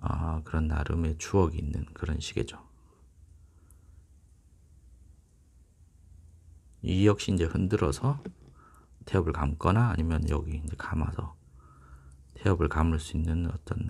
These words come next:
오토매틱 형태의 시계고요. 그리고 리코 시계의 특이점 중에 하나는 여기 보시면 여기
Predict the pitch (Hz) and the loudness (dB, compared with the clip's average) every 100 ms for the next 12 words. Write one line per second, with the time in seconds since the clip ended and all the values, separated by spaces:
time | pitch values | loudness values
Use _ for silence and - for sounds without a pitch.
0 | - - 98 95 - - 71 - 73 76 | -6 -2 2 2 2 -2 -2 -2 -4 -2
1 | - - - - - 120 139 139 - - | -6 -6 -6 -6 -2 0 0 -2 -14 -20
2 | - - - - 107 95 110 - - - | -20 -20 -20 0 4 4 2 0 -2 2
3 | 113 113 101 98 - 92 92 85 82 87 | 4 4 4 2 0 -4 -2 -2 0 2
4 | 113 - - 135 - 90 80 76 - 76 | 0 0 -4 -4 -4 0 0 0 0 0
5 | 78 101 120 78 - - _ _ - - | 2 2 2 0 -8 -20 _ _ -20 -20
6 | - - - - - - - - 98 95 | -20 -20 -20 -20 -20 -20 -14 -2 0 0
7 | - - - 107 85 71 | 0 -2 0 2 2 0